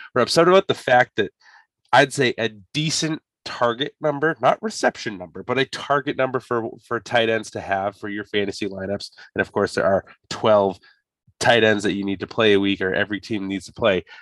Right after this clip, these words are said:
There are only five averaging eight tar-, or eight targets a week. That's Mark Andrews, Travis Kelce, Zach Ertz,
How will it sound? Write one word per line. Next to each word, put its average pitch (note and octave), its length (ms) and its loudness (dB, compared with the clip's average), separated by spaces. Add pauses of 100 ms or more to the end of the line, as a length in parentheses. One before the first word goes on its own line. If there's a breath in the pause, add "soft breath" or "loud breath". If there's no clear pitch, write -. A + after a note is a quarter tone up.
(100)
There B2 240 6
are - 80 2
only C3+ 300 2
five G2 760 0 (340)
averaging G2+ 560 2 (580)
eight C3 240 2 (1000)
tar-, C3+ 240 4
or A2+ 420 0 (100)
eight C#3 220 -2
targets A#2+ 440 0
a G#2 40 -10
week. - 360 -16 (1400)
That's - 480 0
Mark G#2+ 240 2
Andrews, B2 600 2 (140)
Travis B2+ 360 0
Kelce, A#2 520 2 (680)
Zach F#2+ 260 -4
Ertz, A2+ 480 -6